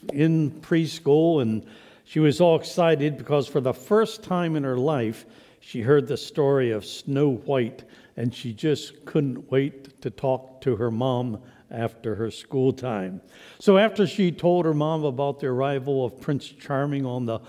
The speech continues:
white horse and then kissing Snow White back to life again, she loudly exclaimed, "And do you know what happened next, Mom?" And of course, Mom was quick to reply. She said, "I certainly do."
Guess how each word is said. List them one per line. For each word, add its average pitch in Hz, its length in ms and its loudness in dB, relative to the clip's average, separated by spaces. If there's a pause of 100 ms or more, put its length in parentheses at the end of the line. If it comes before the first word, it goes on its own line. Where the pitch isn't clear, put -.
(260)
white 139 240 2
horse 131 540 0
and 117 160 -4
then 127 340 -2 (240)
kissing 143 540 0
Snow 143 420 2
White 139 480 -2
back 143 360 -4
to 131 100 -2
life 139 360 0
again, 120 460 -4 (320)
she 127 220 -4
loudly 165 520 2
exclaimed, 151 760 0 (560)
"And 170 180 4
do 160 60 4
you 170 120 4
know 240 180 6
what 233 220 2
happened 202 420 2
next, 208 340 -2
Mom?" 214 580 -2 (760)
And 120 200 -4
of 110 60 -6
course, 143 300 0
Mom 147 320 0
was 127 320 0
quick 160 380 -2
to 147 100 -2
reply. 131 480 0
She 143 200 -4
said, 151 220 -2
"I 143 160 2
certainly 190 560 0
do." 185 360 0